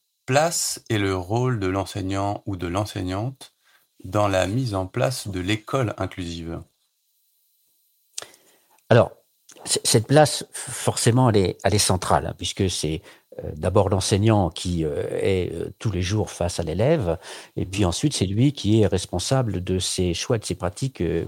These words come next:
Speaker 2: pédagogiques. Donc l'ac-, l'accessibilité, elle est de, de sa responsabilité. Voilà. Mais, euh, en même temps, euh, l'enseignant, euh, il, il a, il a les moyens qu'on lui donne,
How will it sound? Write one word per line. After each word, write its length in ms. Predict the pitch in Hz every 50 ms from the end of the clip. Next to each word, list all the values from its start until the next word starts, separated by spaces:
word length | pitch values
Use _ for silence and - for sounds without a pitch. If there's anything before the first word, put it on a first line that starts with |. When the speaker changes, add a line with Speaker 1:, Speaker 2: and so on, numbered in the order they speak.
| - _
Speaker 2:
pédagogiques. 580 | 107 95 101 92 - 80 - - - - - _ _ _ - - - - - - - _
Donc 180 | - 107 104 -
l'ac-, 380 | 107 104 - - - - - -
l'accessibilité, 880 | 120 127 131 - - 117 - - 107 95 95 92 98 98 - 147 151
elle 180 | 123 90 98 113
est 140 | 117 120
de, 260 | 113 92 92 95 92 87
de 160 | - - 90
sa 220 | - - - 92
responsabilité. 1040 | 85 98 120 - - - 120 113 - - 107 92 87 85 82 80 - - - - _ _ _ - - - - - - - - - -
Voilà. 220 | - 95 73 - -
Mais, 440 | - 127 147 160 160 123 117 - - -
euh, 180 | - 110 107 107
en 140 | 104 104 95
même 180 | 92 92 98
temps, 480 | 95 - 160 170 180 151 135 - - - _ - -
euh, 1040 | 98 98 98 98 98 101 101 92 95 98 95 - - - 101 101 - - - -
l'enseignant, 840 | 98 101 98 98 92 - - - 90 92 107 127 143 143 135 135 - - - 98
euh, 480 | 95 92 92 95 92 92 90 92 92 87 92
il, 240 | 95 87 87 87 90 - - 95 92
il 60 | 95
a, 240 | 98 101 98 92 98 -
il 100 | 92 98
a 60 | 101
les 80 | 98 98
moyens 360 | 95 101 107 104 117 117 113 -
qu'on 140 | - - 101
lui 180 | 92 90 90
donne, 400 | 87 113 143 185 185 110 82 80